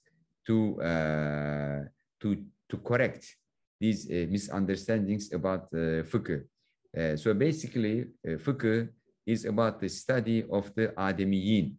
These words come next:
uh, all human beings and their rights and duties and their relations. Uh, for fiqh, all human beings, regardless of their race and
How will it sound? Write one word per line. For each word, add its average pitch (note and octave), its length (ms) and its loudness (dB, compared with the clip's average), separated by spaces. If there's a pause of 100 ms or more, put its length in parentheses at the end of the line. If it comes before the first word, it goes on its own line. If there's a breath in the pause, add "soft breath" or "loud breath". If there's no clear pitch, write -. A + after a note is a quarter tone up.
(1080)
uh, D2+ 440 -4 (100)
all A#2+ 240 6
human G2 340 0
beings F2 500 -2 (420)
and F#2+ 160 2
their F#2 180 4
rights F#2 400 0
and E2 180 -2
duties F2+ 520 -2
and F2 280 -2
their E2 220 0
relations. F2 640 0
Uh, C#2+ 220 -2 (440)
for G#2 160 2
fiqh, D3+ 460 2
all C#3 180 4
human B2 360 2
beings, F#2+ 400 -2
regardless A2+ 560 0
of F#2+ 160 -2
their E2+ 180 0
race G#2 380 0
and E2 120 0